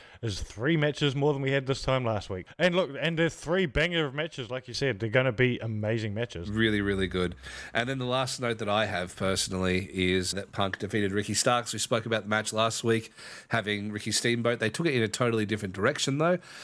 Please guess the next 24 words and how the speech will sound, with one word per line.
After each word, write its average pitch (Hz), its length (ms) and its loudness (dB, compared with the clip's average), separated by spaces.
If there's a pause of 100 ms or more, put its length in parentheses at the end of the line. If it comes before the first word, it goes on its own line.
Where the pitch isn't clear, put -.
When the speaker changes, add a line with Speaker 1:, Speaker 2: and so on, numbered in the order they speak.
(140)
Speaker 2:
and 110 200 2
rather 113 300 2
than 107 140 0
having 101 320 0
Punk 117 340 -2
have 113 220 -2
any 110 160 -4
kind 107 340 0
of, 104 320 -2 (400)
uh, 98 140 2
heat 120 320 0 (240)
with 113 120 2
Steamboat, 131 640 2 (320)
it 117 80 2
was 104 300 2 (120)
all 107 240 4
Starks. - 640 0
Starks 98 400 2
is 95 140 -2
dogging 104 420 0
him 101 240 0
the 95 100 -2
whole 110 160 2
match. 104 480 -2